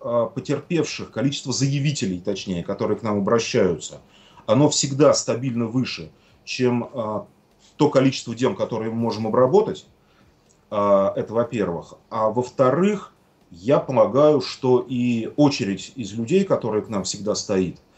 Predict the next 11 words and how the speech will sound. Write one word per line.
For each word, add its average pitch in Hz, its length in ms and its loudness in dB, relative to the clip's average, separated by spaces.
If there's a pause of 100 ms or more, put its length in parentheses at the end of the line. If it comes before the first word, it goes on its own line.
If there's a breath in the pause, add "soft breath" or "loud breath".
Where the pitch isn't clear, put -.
(240 soft breath)
она 120 220 0
в 117 60 0
большей 135 240 0
степени 143 380 0
определяется, 110 1160 2 (440 soft breath)
ну, 110 600 -2
э, - 40 -4
нашим 127 340 0
имиджем, 98 340 2
что - 220 -8
ли, 78 140 -10